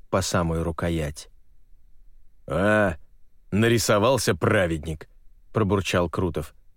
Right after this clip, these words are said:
«Тогда помогай. Оттащим в канаву, снегом засыплет, до весны никто не найдет. А найдут, спишут на Ибрагима. Абрек, нелюдь, что с него взять? Я потому и стрелять не стал.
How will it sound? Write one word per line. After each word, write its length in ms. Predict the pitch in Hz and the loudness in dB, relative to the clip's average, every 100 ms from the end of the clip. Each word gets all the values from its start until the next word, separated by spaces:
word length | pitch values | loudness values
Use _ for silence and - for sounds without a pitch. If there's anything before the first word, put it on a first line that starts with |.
| - - | -20 -2
«Тогда 300 | 107 110 120 | 0 2 2
помогай. 560 | 113 107 98 76 69 - - - - - - - | 2 2 2 -2 -6 -10 -16 -20 -20 -20 -20 -4
Оттащим 600 | 123 127 147 135 - 120 | 0 2 2 2 2 0
в 40 | 92 | 2
канаву, 560 | 117 117 143 107 82 - - | 2 4 4 4 0 -4 -14
снегом 500 | - 147 143 110 107 | -4 2 4 4 4
засыплет, 580 | 101 104 - 123 101 90 - | 2 2 2 2 0 -2 -4
до 160 | 123 147 | 0 2
весны 340 | 135 117 127 | 2 2 2
никто 320 | 117 104 - 98 | 2 2 2 2
не 120 | 95 | 2
найдет. 500 | 87 85 78 76 - - - - - - - - - | 0 -2 -4 -6 -12 -20 -20 -20 -20 -20 -20 -20 -6
А 140 | 170 190 | 0 2
найдут, 600 | 175 160 170 139 - - - - - - - | 4 4 4 2 0 -10 -20 -20 -20 -20 -16
спишут 540 | - 233 156 123 - | -6 0 2 2 2
на 120 | 113 | 2
Ибрагима. 680 | 104 101 98 87 85 69 65 - - - | 2 4 2 2 -2 -4 -10 -16 -8 2
Абрек, 640 | 233 156 180 208 123 - | 4 4 4 2 0 -4
нелюдь, 560 | 107 139 185 92 76 - - | 0 2 4 0 -4 -14 -20
что 240 | - - 220 | -4 2 2
с 100 | - | 2
него 220 | 107 90 | 2 2
взять? 460 | 82 80 76 - - - - - - - | 0 -2 -4 -8 -18 -20 -20 -20 -20 -2
Я 280 | 131 233 262 | 2 2 2
потому 440 | 240 175 170 202 | 0 2 2 4
и 40 | 226 | 2
стрелять 460 | - 131 107 127 | 2 2 4 2
не 80 | 143 | 0
стал. 340 | 120 - 80 | -2 -2 -4